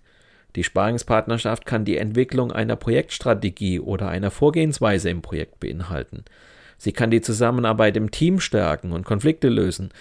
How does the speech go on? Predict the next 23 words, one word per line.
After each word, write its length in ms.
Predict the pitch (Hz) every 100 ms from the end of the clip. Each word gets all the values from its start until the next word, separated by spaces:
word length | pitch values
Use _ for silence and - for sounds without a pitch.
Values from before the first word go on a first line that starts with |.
| - - -
Sie 160 | - 113
kann 180 | 123 113
bei 100 | 110
der 120 | 117
Klärung 400 | - 113 120 117
von 160 | 120
Schwierigkeiten 760 | 110 135 165 180 - 104 98 98
helfen 460 | 98 85 90 98
oder 200 | 87 101
Lösungen 440 | 110 139 160 170 160
vorschlagen. 680 | - 98 71 80 73 - 95 - _ - - -
Und 160 | 165
sie 80 | 196
kann 220 | 208 165
vielleicht 380 | 160 131 113 131
auch 120 | 113
die 120 | - 123
positive 680 | - 123 135 - 131 123
Wende 260 | 107 107 120
in 80 | 120
einem 240 | 117 131
Krisenprojekt 880 | 135 - 110 - 104 - 80 - -
einläuten. 600 | 92 76 73 69 - -